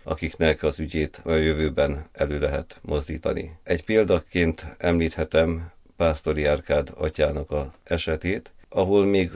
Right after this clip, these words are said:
ugyan messze vagyunk attól, hogy a boldog elvatási eljárást elindíthassuk, minden esetre a tudományos kutatását elkezdtük az életének, éppen ezért már felhívást is intéztünk a híveink és a lakosok körében,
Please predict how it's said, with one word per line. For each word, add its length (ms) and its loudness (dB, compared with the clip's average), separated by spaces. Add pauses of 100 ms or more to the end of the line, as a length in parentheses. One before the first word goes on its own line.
(100)
ugyan 300 2
messze 380 0
vagyunk 340 2
attól, 380 0
hogy 340 -2
a 100 -4
boldog 360 0
elvatási 600 2
eljárást 720 2
elindíthassuk, 880 -2 (180)
minden 280 4
esetre 440 4
a 160 -2
tudományos 600 2
kutatását 960 0 (340)
elkezdtük 540 -2
az 160 0
életének, 680 -2 (200)
éppen 320 -2
ezért 380 0
már 200 -2
felhívást 580 -2
is 160 -8
intéztünk 560 -8
a 60 -6
híveink 560 -4
és 240 -12
a 260 -4
lakosok 540 -4 (100)
körében, 580 -2